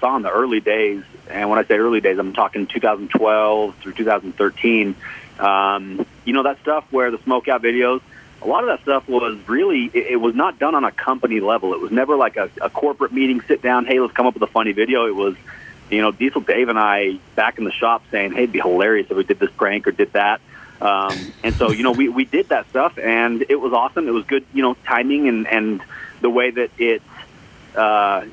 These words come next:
hit social media at that exact time worked out really well. Um, obviously not something that we could do, uh, or really have the desire to do these days, simply because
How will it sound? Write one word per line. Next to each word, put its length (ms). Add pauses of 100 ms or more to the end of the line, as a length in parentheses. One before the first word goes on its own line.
hit 280
social 280
media 360
at 120
that 120
exact 380
time 300
worked 240
out 160
really 220
well. 300 (400)
Um, 560
obviously 360
not 180
something 220
that 80
we 100
could 240
do, 420 (320)
uh, 360
or 180
really 240
have 120
the 80
desire 360
to 60
do 180
these 200
days, 340
simply 240
because 440